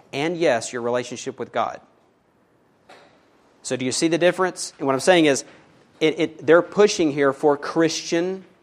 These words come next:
counseling. And some might even say they're pushing here for biblical counseling. But this is just another form of integrationism, where they're taking the supposedly treasures of psychology and mixing them with the treasures of Christianity and coming up with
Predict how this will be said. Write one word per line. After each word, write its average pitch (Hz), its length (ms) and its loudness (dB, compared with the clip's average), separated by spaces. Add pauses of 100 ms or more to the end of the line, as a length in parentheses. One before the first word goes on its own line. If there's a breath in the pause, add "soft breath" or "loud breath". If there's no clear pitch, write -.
(160)
counseling. 202 600 -4 (120)
And 156 160 -2
some 240 200 2
might 208 80 4
even 165 120 2
say 165 140 4
they're 185 140 2
pushing 180 280 -4
here 170 120 2
for 165 160 2
biblical 143 800 0
counseling. 104 580 -10 (720 soft breath)
But 131 300 2
this 196 240 4
is 170 100 0
just 160 220 -2
another 170 880 0
form 170 580 0
of 127 160 -6
integrationism, 131 1000 -6 (640)
where 127 100 -6
they're 131 100 -2
taking 151 500 -4
the 131 200 -4
supposedly 131 800 -6 (500 soft breath)
treasures 156 520 2
of 139 140 -4
psychology 123 880 -2
and 117 240 -8
mixing 139 340 -6
them 131 140 -6
with 120 160 -6
the - 60 -8
treasures 139 520 -4
of 117 80 -8
Christianity 120 720 -10
and 107 100 -14
coming 120 260 -8
up 117 180 -6
with 120 220 -4